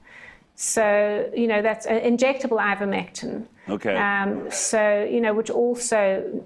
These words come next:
Speaker 1: n-, subsequently I've realized would have, uh, m-, may have had a, a, a, an influence.
Speaker 2: And so in this last clip that we have, where you're really trying to say, "What are you doing?"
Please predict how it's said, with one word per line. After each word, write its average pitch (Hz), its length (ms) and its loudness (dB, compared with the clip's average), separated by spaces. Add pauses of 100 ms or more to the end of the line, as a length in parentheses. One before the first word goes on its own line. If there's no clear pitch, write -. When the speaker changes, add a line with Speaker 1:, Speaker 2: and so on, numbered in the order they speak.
Speaker 1:
n-, 208 280 -2
subsequently 208 800 -2
I've 196 200 -2
realized 196 500 0
would 214 160 0
have, 196 500 -6 (120)
uh, 185 80 -4
m-, 208 440 0
may 214 160 -2
have 202 200 -2
had 208 240 -4
a, 202 200 -4 (140)
a, 185 220 -4 (100)
a, 202 40 -4
an 202 720 -4
influence. 208 760 -6 (220)
Speaker 2:
And 120 300 -2
so 117 540 0 (160)
in 107 400 0 (160)
this 107 480 -6 (140)
last 107 380 0
clip 107 260 -4
that 104 60 -2
we 98 140 -2
have, 90 440 -2
where 92 580 -4
you're 104 340 -2
really 98 580 -2
trying 98 300 -4
to 90 60 -6
say, 95 220 -4
"What 95 260 -2
are 95 80 -2
you 87 160 -4
doing?" 76 460 -8